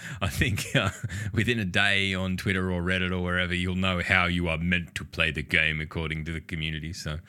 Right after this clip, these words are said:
uh, keep an eye out for that and probably just fucking ignore it. Um, all right, Trials Freelance. Uh, next Friday, April eight, Trials Freelance will return.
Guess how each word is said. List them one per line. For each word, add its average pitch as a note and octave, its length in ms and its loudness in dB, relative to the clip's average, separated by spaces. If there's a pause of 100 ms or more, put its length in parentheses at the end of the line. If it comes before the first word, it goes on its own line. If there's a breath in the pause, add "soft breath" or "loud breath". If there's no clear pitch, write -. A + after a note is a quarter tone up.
(480 loud breath)
uh, D#2 260 -2
keep E2 200 -2
an D#2 80 -4
eye D#2+ 160 0
out D2+ 100 -2
for D2+ 80 -6
that D#2+ 200 -2
and D2+ 260 -6
probably D#2 220 -6
just D#2 240 -8
fucking D#2 220 -6
ignore D#2+ 280 -4
it. D#2 200 -6
Um, F2 600 0 (260)
all A2+ 60 -4
right, A2+ 240 -2
Trials G#2+ 260 2
Freelance. G2+ 560 -2 (380 loud breath)
Uh, F2 480 2 (200)
next G2 220 0
Friday, G#2 400 -2
April E2 300 -2
eight, A#2 240 -4
Trials F2 580 0
Freelance G2+ 840 -4
will F2+ 80 0
return. A2+ 460 -6